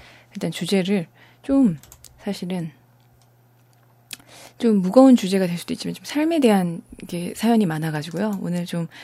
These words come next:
이렇게 주제를 맞춰서 통일을 했습니다. 좀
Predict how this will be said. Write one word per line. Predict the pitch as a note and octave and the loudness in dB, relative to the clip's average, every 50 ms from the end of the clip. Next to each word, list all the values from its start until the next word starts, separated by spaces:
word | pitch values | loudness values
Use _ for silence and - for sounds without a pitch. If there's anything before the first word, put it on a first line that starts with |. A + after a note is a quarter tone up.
| - - - | -20 -20 -12
이렇게 | - - F#3 | -8 -8 -4
주제를 | - A3 G#3+ G#3+ C4 B3+ B3+ A#3+ A#3 A3 G3+ G3 F#3+ F#3 F#3 F#3 - _ - - - - - - - - - _ _ _ - | -2 -2 2 4 6 6 6 6 4 2 0 0 -2 -4 -6 -8 -12 _ -20 -20 -20 -20 -20 -20 -20 -20 -20 _ _ _ -4
맞춰서 | - E3 - - A#3+ A#3 G#3+ - E3+ E3 E3+ E3 D#3 D#3 | -2 -2 0 2 2 2 2 0 0 -2 0 -2 -4 -2
통일을 | - C4 C4+ C#4 B3+ B3 | 2 4 4 6 6 4
했습니다. | B3+ B3 - B3+ F#3 E3 - - E3 D#3 - - | 2 0 0 -2 -4 -4 -4 -6 -8 -10 -10 -12
좀 | - F#3+ E3 E3+ F3 | -12 -10 -8 -8 -8